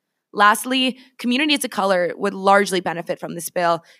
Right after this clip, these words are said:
as it reinvests tax revenue into communities most affected by the drug war.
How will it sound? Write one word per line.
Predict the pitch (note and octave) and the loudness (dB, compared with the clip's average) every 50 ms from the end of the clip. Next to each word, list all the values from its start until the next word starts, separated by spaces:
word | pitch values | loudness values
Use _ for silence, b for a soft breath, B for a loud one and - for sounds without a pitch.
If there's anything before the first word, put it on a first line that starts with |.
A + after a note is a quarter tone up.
| b | b
as | b G#3+ G3+ | b -4 -2
it | G#3+ E3 | -4 -4
reinvests | F#3 G#3+ G#3+ A#3 B3 G#3+ G3 F#3+ F#3+ G3 G3+ - - | -4 -4 -4 -4 -2 0 2 2 2 2 0 -4 -6
tax | - - F3 F3 F#3+ - - | -4 -2 0 0 0 -2 -4
revenue | A3 A3 A#3 C4 C4+ C#4 C#4+ C#4 | -4 -4 -4 -4 -2 -2 -2 -2
into | - G#3 G#3+ F#3+ | -4 -4 -6 -8
communities | G3+ - G3 G#3 G3+ G3+ F#3+ F3 - F#3 | -8 -8 -6 -4 -4 -2 -4 -4 -6 -8
most | F#3 F#3 F#3 F3+ F3+ - | -6 -4 -4 -4 -4 -6
affected | - - - E3 E3+ - F#3 F3+ | -8 -6 -6 -6 -6 -8 -10 -6
by | F3+ E3 | -6 -6
the | E3 D#3+ | -6 -6
drug | - F3 E3 E3 E3+ - | -4 -4 -4 -4 -4 -4
war. | D#3+ E3 D#3+ D#3 D#3+ D#3+ - | -4 -4 -2 -4 -4 -8 -10